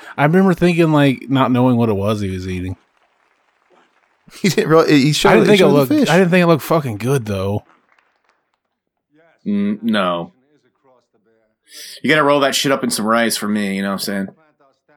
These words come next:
Speaker 1: I thought you were gonna say you gotta roll it up in a blunt and smoke it.
Speaker 3: <laughs>
Speaker 1: A Fatty Boo Batty
Speaker 3: Yeah, so
Speaker 1: blunt.
Speaker 3: here comes, uh, here comes Danny DeVito's dirty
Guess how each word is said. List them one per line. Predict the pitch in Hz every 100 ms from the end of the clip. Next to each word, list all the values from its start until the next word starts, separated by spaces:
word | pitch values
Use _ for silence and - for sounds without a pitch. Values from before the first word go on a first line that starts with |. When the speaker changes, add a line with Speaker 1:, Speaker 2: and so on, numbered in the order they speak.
| -
Speaker 1:
I | 160
thought | 170 196 175
you |
were | 170
gonna | 165
say | 151 165 151
you | 147
gotta | 151 143
roll | 147 156
it | 151
up | 156 156
in | 143
a | 117
blunt | 123 135 143 90
and | 113
smoke | - 76 - -
it. | - -
Speaker 3:
<laughs> | - 185 - 196 - 180 - 156 - - 139 - - _ _ _ _ _
Speaker 1:
A | -
Fatty | - 175 160
Boo | 151 151
Batty | 160
Speaker 3:
Yeah, | 147
so | 175 160
Speaker 1:
blunt. | 143
Speaker 3:
here | 180
comes, | 180 180 170 -
uh, | 160 151 147 131 120 156 156 160 _ _ _ _ _ _ _ _ _ _ _
here | 147
comes | 156 165 135
Danny | 151 143 147 123
DeVito's | 117 131 131 107
dirty | - 117 120 117 120